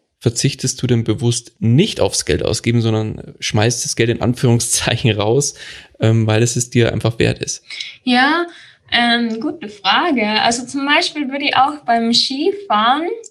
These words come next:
Speaker 2: Geld ausgeben, was ja wirklich eher teuer ist, aber das sind so Sachen, also grad so Erlebnisse, es sind halt wirklich was, wo ich sage, „Okay, da gebe ich auch Geld aus.“ Oder zum Beispiel auch, wenn ich irgendwie in Urlaub fahren würde, also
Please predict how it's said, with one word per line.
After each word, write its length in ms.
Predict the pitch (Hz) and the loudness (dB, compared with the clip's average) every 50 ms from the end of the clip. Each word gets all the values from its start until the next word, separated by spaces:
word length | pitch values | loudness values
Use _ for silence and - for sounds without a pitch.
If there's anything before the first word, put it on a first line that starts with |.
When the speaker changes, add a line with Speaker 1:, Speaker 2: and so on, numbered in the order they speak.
| _ | _
Speaker 2:
Geld 240 | - 294 294 320 320 - | -2 0 0 0 0 -2
ausgeben, 680 | - 302 330 349 - - - 285 294 311 330 320 320 | -2 0 0 -2 -4 -4 -4 -4 -4 -2 -4 -4 -2
was 200 | 277 247 254 - | -2 -2 -2 -2
ja 100 | 247 233 | -4 -6
wirklich 320 | 233 254 254 269 247 233 233 | -6 -6 -6 -6 -6 -2 0
eher 240 | 233 233 226 220 220 | 0 2 0 0 -2
teuer 500 | - 226 226 254 277 277 277 269 - 294 | -2 -2 0 0 0 0 0 0 -2 -4
ist, 260 | 311 - - - - | -6 -8 -8 -6 -2
aber 440 | 220 233 226 226 226 226 233 233 233 - - - - - - _ _ | -2 0 0 0 0 0 0 -2 -4 -8 -14 -14 -16 -16 -18 _ _
das 200 | 269 294 294 - | -2 -2 0 0
sind 160 | 320 302 311 | -2 -2 -2
so 100 | 302 277 | -2 -4
Sachen, 540 | 262 - 269 247 - - - 311 294 302 302 - | -2 0 2 0 0 0 -2 -2 -2 -2 0 0
also 300 | - 247 247 - 254 247 | 0 -2 -2 -2 -4 -2
grad 240 | 254 262 285 294 - | 0 0 0 0 0
so 100 | - 247 | 0 2
Erlebnisse, 1080 | 214 208 202 254 311 339 359 359 349 - 294 302 320 311 - - 285 269 269 277 285 277 - - _ - - - - _ _ _ _ - | 2 2 0 0 0 0 0 0 0 -2 -2 -2 -2 -2 -4 -2 -2 0 0 0 -2 -6 -12 -20 _ -18 -18 -18 -18 _ _ _ _ -8
es 200 | 233 240 - - | -8 -8 -4 -2
sind 420 | 285 294 294 285 285 285 294 262 | 0 2 2 2 2 0 2 2
halt 140 | 262 240 262 | 0 0 0
wirklich 260 | 285 277 285 - - | -4 -6 -8 -2 0
was, 280 | 247 247 254 - - 247 | 2 2 2 0 -6 -6
wo 80 | 254 | -6
ich 140 | 254 240 - | -6 -4 0
sage, 220 | - 226 226 220 | 0 0 0 0
„Okay, 320 | 214 214 - - 269 269 254 | -2 -6 -4 -2 0 2 2
da 100 | 247 233 | 0 0
gebe 220 | 233 262 254 240 | -2 -4 -2 0
ich 80 | 233 214 | 0 0
auch 200 | 202 208 208 - | 0 0 -2 0
Geld 300 | - 254 262 262 262 254 | 2 2 2 2 0 0
aus.“ 340 | 226 226 233 240 240 - - | 2 2 2 2 0 -4 -2
Oder 200 | 233 240 240 240 | 0 0 0 0
zum 140 | 240 233 | -4 -6
Beispiel 320 | 226 226 226 226 - 220 214 | -4 -4 -4 -4 -2 -2 -4
auch, 100 | 220 220 | -2 -2
wenn 120 | 226 226 | -4 -6
ich 60 | 220 | -4
irgendwie 280 | 220 214 214 214 208 208 | -4 -2 -2 -2 -2 -2
in 100 | 202 202 | -4 -2
Urlaub 360 | - 311 349 330 262 247 247 - | 0 2 2 4 2 0 0 -2
fahren 240 | 254 240 247 247 | -2 -2 -2 -2
würde, 220 | 240 247 247 247 - | 0 -2 -2 0 0
also 360 | - 214 214 214 214 208 208 | -2 -2 -2 -4 -6 -6 -6